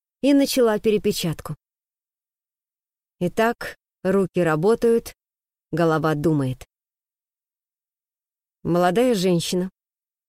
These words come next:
спрашивала почтальона, не господина ли Мурао этот дом.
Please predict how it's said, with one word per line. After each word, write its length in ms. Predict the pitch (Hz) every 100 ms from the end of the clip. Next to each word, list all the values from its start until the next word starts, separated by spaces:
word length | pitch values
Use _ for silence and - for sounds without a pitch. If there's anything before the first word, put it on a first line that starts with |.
| _ _ -
спрашивала 720 | - 214 226 254 240 214 202
почтальона, 920 | 196 190 - 180 170 175 240 262 254 _ _ _ _ _
не 140 | 180 190
господина 640 | 196 - 196 180 254 247
ли 120 | 233
Мурао 580 | 208 196 185 220 247 247
этот 440 | - 226 220 196 185
дом. 300 | 190 139